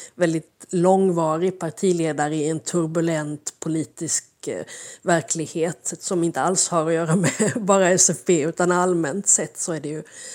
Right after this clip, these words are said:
så att partiledare tenderar att sitta ganska korta perioder nu för att det är så slitsamt. Eh, och hon har visat sig kunna navigera det, ett, eh, föränderligt politiskt landskap på ett väldigt skickligt sätt. Så naturligtvis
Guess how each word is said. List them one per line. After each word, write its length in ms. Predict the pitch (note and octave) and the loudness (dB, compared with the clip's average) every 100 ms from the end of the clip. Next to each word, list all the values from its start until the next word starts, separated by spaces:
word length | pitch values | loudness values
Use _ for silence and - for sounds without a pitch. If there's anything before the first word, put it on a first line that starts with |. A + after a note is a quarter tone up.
| - | -4
så 200 | - E3 | 0 2
att 120 | D#3 | 0
partiledare 640 | D3+ - D#3 D3+ C#3 C#3 C#3+ | -6 -6 -6 -4 -6 -8 -8
tenderar 340 | D3+ C#3+ D3+ | -10 -10 -6
att 100 | D3 | -6
sitta 300 | E3 - D3+ | -6 -8 -14
ganska 280 | D#3 - - | -6 -6 -6
korta 360 | C#3 - - | -12 -12 -14
perioder 460 | - F3 D3+ C3 E3 | -12 -10 -10 -8 -6
nu 120 | E3+ | -6
för 140 | - A#3 | -4 -4
att 80 | |
det 80 | D#4 | -2
är 60 | C4 | -2
så 220 | - F3 | 0 0
slitsamt. 800 | - D#3+ D#3 - - F3 F3+ - - - - - - _ | -2 -4 -4 -2 -2 -6 -14 -16 -18 -16 -16 -18 -20 _
Eh, 300 | - F#3+ F#3+ | 2 6 6
och 180 | F#3 A#3 | 6 4
hon 180 | B3+ C4+ | 4 4
har 80 | B3+ | 4
visat 320 | B3+ - A3+ | 4 2 2
sig 140 | - | 2
kunna 260 | A3+ A#3+ A3 | 2 2 2
navigera 960 | A3+ A3 A3 G#3 C#4+ F#3+ F#2+ A#2+ C3+ - _ _ | 2 2 2 2 2 2 0 -4 -6 -8 _ _
det, 300 | G3+ F#3+ F3+ - G3 | -6 0 0 0 -4
ett, 340 | - _ - | -8 _ -6
eh, 240 | - A2+ | -4 -6
föränderligt 960 | - - G#3+ A3 G3+ E3+ C#3+ G2+ - - - | -6 -2 2 2 2 0 -2 -6 -10 -16 -8
politiskt 580 | F#3+ F3+ D#3+ - C#3 - | -2 0 -2 -4 -4 -4
landskap 640 | D#3+ D#3+ - - - - | -4 -4 -6 -6 -10 -10
på 120 | F3 | -8
ett 140 | D3 - | -8 -10
väldigt 240 | D3 C#3 | -10 -12
skickligt 540 | - C3+ - - - - | -12 -14 -12 -16 -8 -6
sätt. 280 | - D#3 | -6 -8
Så 140 | - G3 | -6 -2
naturligtvis 760 | G3 A#3 G#3+ G#3 A3 - - | 0 2 2 4 4 4 2